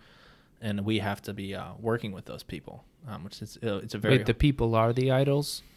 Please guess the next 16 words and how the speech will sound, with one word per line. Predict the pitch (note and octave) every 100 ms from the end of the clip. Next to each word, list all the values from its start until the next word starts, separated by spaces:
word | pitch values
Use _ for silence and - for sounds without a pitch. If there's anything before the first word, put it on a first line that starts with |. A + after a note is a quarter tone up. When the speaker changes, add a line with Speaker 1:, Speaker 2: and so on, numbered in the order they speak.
| - - - - - - - _ _ - -
Speaker 1:
No, | B2+ G#2 C#2+ C2 _
we | A#2 G#2
have | G2
actual | F2+ G2 - E2
idols | F2 C#2+ - - - _ _ _ A#2+
Speaker 2:
Oh. | B2+ E2 - -
Speaker 1:
that | G2+
are | G2
at | F#2+
the |
doors | G2 E2+ G2+
that | G#2
we | G#2+
sacrifice | - G#2 G2 G2 F#2+
food | - F#2+ D#2+
to, | - C#2